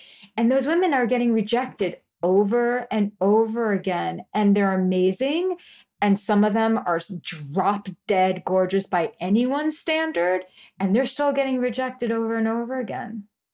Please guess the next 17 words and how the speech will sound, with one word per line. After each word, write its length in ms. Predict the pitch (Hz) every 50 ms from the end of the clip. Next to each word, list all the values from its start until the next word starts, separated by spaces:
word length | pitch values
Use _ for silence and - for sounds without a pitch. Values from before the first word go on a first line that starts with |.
| _ _ _ _ _ _ _ _ _ -
Because 220 | 226 202 220 214
that's 300 | 202 240 233 233 - -
not 420 | 226 226 226 226 233 247 247 - - -
actually 480 | 214 208 214 220 - - - 240 226 208
the 160 | 214 208 196
key 400 | 202 - - - 233 226 220 208
to 100 | 208 202
someone's 460 | 202 - 202 190 180 180 175 185 -
heart. 480 | - - 262 294 302 262 170 - - _ _ _ _ _ _ _ _ _ _ _ _ _ _ _ _ _ _ _ _ _ _ _ _ _ _ _ _ _ _ _ _ _
It's 200 | - 214 208 208
not 300 | 220 214 214 214 240 247
about 340 | 247 208 226 214 202 202 -
perfection. 720 | - 208 196 202 - 254 269 269 - - - 208 185 - -
It's 180 | 202 202 -
about 440 | 214 196 - 214 202 196 196 190 - -
accepting 800 | 208 202 - - - - 214 220 220 - - 254 226 190 170
yourself 720 | 185 - 196 202 - - - - - - - - - -